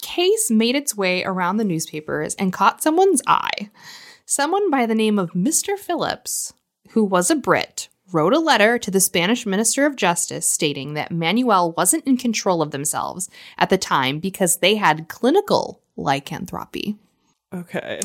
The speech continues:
Speaker 1: What is that, you say?
Speaker 2: Yeah, what is that?
Speaker 1: It is
Speaker 2: I
Speaker 1: a
Speaker 2: do say.
Speaker 1: mental disorder where someone believes themselves to be a werewolf so much that they act like what they perceive a werewolf to be.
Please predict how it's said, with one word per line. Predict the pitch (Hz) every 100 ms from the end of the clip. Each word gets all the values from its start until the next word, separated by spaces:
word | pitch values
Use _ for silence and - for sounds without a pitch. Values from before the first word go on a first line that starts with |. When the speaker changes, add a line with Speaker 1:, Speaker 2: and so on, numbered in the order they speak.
| 185
Speaker 1:
What | 180 180
is | 175 156
that, | 165 269
you | -
say? | - - 208
Speaker 2:
Yeah, | 208 202 147
what | 170 180
is | 151 156
that? | 78 185
Speaker 1:
It | 202
is | 202
Speaker 2:
I | 190
Speaker 1:
a |
Speaker 2:
do | 190
say. | 196
Speaker 1:
mental | 285 415 330 254
disorder | 185 170 147 113 78 90 262
where | 240 226
someone | - 220 233 302
believes | 285 254 208 190
themselves | - 185 - 147 143 156 - - _
to | - 277
be | 320 359
a | 359
werewolf | 226 202 165 151 -
so | - 285
much | 240 143 -
that | 185 170
they | 165 -
act | 175 175 208 - - _ - _ _ _ _ _ -
like | 202 196 180
what | 180 185
they | 185
perceive | 180 180 - 190 175
a | 170
werewolf | 160 160 156 156 -
to | 175
be. | 131 69 -